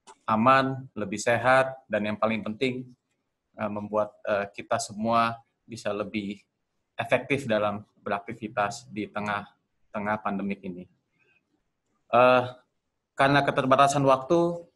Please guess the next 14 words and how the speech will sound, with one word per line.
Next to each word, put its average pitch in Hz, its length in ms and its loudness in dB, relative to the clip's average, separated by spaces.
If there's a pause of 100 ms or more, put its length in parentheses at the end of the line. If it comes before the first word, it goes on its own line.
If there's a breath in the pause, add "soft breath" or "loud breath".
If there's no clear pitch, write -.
(580)
kami 135 560 0
dari 113 240 0
penyelenggara 113 640 2
dengan 107 440 -2
tanpa 110 440 2
mengurangi 110 560 -2
rasa 101 520 -4 (400)
hormat 117 480 2
dan 110 120 0
juga 101 240 -6
terima 101 280 -8
kasih, 127 440 -4 (560)
kami 107 320 -2
harus, 107 440 -2